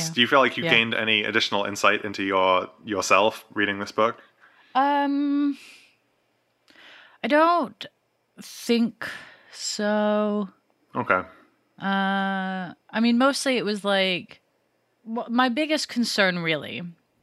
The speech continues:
Speaker 1: reading it is, so everybody was having, like, ten kids, and they were all named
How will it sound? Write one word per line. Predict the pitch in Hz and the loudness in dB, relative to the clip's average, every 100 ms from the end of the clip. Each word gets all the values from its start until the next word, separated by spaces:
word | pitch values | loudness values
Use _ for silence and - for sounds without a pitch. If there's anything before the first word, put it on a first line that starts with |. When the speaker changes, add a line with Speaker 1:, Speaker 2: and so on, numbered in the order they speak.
| _ | _
Speaker 1:
reading | 175 165 151 | -2 -2 -2
it | 139 - _ _ - - _ - | -4 -8 _ _ -20 -20 _ -4
is, | 185 185 175 175 180 - _ _ _ - | 0 2 2 -2 -8 -12 _ _ _ -10
so | - 214 202 - | 0 0 0 0
everybody | 233 233 262 247 247 247 | 0 2 0 2 0 0
was | 226 | -2
having, | 196 190 185 190 | 2 2 2 -2
like, | 185 170 | -2 -4
ten | 185 180 170 | -2 -2 -2
kids, | 175 165 175 202 - - _ _ _ _ _ _ _ 202 | -2 0 -2 -4 -10 -14 _ _ _ _ _ _ _ -4
and | 190 | 0
they | 190 | 2
were | 190 | 4
all | 202 214 | 6 6
named | 214 196 180 175 - | 4 2 0 -4 -10